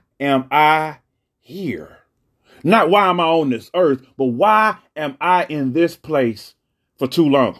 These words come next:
Why have I procrastinated with these podcasts? Why have I procrastinated with making my blogs?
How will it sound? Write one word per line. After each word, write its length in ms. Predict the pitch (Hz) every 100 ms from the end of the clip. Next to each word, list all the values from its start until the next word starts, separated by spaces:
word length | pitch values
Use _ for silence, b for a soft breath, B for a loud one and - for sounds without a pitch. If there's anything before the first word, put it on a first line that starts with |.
| _
Why 320 | 123 220 262
have 260 | 247 226 185
I 160 | 185
procrastinated 1000 | 175 160 135 165 131 123 120 107 92 85 - _ _ _ _ _ _
with 220 | 135 131 _ _
these 260 | 117 165 127
podcasts? 960 | 147 127 107 - 92 71 - - - _ b b
Why 420 | 151 294 285 285
have 280 | 214 202 180
I 160 | 208 196
procrastinated 1040 | 190 180 202 208 196 185 151 139 123 117 - - _ _ _ _ _ _ _ b b
with 180 | 147 127
making 300 | 143 135 110
my 140 | 87
blogs? 920 | 78 104 101 76 65 - _ - -